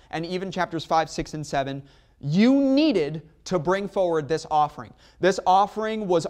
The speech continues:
offered at all of the feasts that the Lord eventually tells the, uh, nation of Israel about. It was offered at all of the priestly dedications.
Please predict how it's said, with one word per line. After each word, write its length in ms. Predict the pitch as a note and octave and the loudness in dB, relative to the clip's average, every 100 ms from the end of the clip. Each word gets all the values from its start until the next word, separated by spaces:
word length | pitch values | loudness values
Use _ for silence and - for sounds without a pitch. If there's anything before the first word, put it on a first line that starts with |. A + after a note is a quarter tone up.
| E3 | 2
offered 500 | E3+ F#3+ G3+ F#3+ - | 2 2 0 -2 -2
at 320 | E3 E3 - _ | -4 -4 -8 _
all 420 | F#3 G3+ A#3+ A#3+ | 4 6 8 6
of 100 | A3 | 4
the 120 | E3+ E3 | 0 -6
feasts 640 | - F3+ B2+ - - - _ _ | -6 -10 -10 -10 -12 -12 _ _
that 180 | - D#3+ | 0 0
the 80 | F3 | 2
Lord 380 | E3+ F3 F#3 F3 | 2 2 2 0
eventually 540 | E3+ D#3+ E3+ - D3+ D3 | -2 -4 -6 -6 -8 -2
tells 480 | - D#3+ D#3 - - _ _ _ _ _ | 0 2 0 -4 -16 _ _ _ _ _
the, 400 | C#3+ E3 D#3+ D#3+ | -2 0 2 2
uh, 160 | D3+ D3 | 2 2
nation 320 | D#3 D#3 D#3+ | 0 -4 -6
of 80 | D#3 | -4
Israel 440 | D#3 D3 D3+ C#3+ | -6 -4 -4 -4
about. 400 | C#3 B2+ A2+ - _ _ _ _ _ _ | -2 -2 -4 -12 _ _ _ _ _ _
It 100 | F#3 | 0
was 160 | F#3 F#3 | 0 2
offered 360 | F#3+ F#3+ F#3+ F3+ | 4 4 4 -2
at 240 | F3+ F3+ - | -2 -4 -2
all 380 | F#3+ G3+ G#3+ | 2 4 2
of 80 | G#3 | -2
the 80 | F#3+ | -6
priestly 460 | - G3 F#3 G3 E3+ | -6 -6 -6 -4 -2
dedications. 720 | E3+ D#3+ - D#3 - B2 - | -2 -4 -8 -10 -10 -16 -20